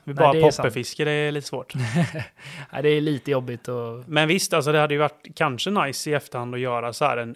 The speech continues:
Speaker 1: ö av dem, liksom. Bara kötta
Speaker 2: Ja,
Speaker 1: alla i en
Speaker 2: ja.
Speaker 1: ö, typ. Och så har man, vet man att den är där, liksom.
Speaker 2: Som en grov vase, typ.
Speaker 1: De bara är där, liksom.
Speaker 2: Ja, de var nog där, liksom,
Speaker 1: Ja, exakt.
Speaker 2: när man la dem.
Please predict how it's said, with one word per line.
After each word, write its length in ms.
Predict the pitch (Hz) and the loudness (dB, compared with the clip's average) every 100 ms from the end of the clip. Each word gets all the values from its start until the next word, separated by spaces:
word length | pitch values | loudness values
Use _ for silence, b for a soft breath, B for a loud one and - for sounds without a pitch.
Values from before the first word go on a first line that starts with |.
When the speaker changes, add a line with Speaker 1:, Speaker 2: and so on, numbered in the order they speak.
| - | -8
Speaker 1:
ö 300 | 117 123 196 | -6 -2 0
av 180 | 220 143 | 0 0
dem, 160 | 131 | -4
liksom. 380 | 123 - 139 135 | -8 -12 -12 -6
Bara 360 | 139 123 120 123 | -6 -4 -8 -12
kötta 260 | - 131 | -4 -2
Speaker 2:
Ja, 160 | 160 131 | -2 -2
Speaker 1:
alla 220 | 135 127 | -4 -4
i 20 | |
en 60 | 120 | 0
Speaker 2:
ja. 240 | 147 175 | 2 2
Speaker 1:
ö, 40 | 160 | -2
typ. 280 | 151 123 143 | -6 -8 -12
Och 100 | 131 | -10
så 160 | 135 | -10
har 140 | 127 123 | -8 -10
man, 220 | 123 127 | -10 -8
vet 300 | 127 107 - | -8 -8 -6
man 100 | 143 | -4
att 100 | 131 | -2
den 200 | 127 135 | -2 -4
är 200 | 127 156 | -4 -4
där, 160 | 135 | -6
liksom. 240 | 127 - 175 | -8 -6 0
Speaker 2:
Som 60 | |
en 140 | 175 165 | 0 4
grov 520 | 185 170 139 127 143 | 6 4 0 -4 -6
vase, 560 | 143 156 151 110 - 196 | -2 2 2 0 -6 -8
typ. 260 | - 92 - | -8 -8 -2
Speaker 1:
De 100 | 139 | 4
bara 240 | 151 139 | 6 4
är 180 | 117 156 | 2 -2
där, 180 | 131 123 | -4 -4
liksom. 260 | - 165 | -8 0
Speaker 2:
Ja, 220 | 160 170 | 2 2
de 180 | 180 170 | 0 0
var 240 | 170 139 185 | 0 0 0
nog 160 | 147 | -4
där, 100 | 117 | -4
liksom, 180 | 117 139 | 0 4
Speaker 1:
Ja, 300 | 151 160 160 | 4 4 -2
exakt. 280 | 160 151 156 | -8 -6 -6
Speaker 2:
när 60 | 131 | -8
man 120 | 127 | -10
la 180 | 110 104 | -10 -12
dem. 140 | 147 | -14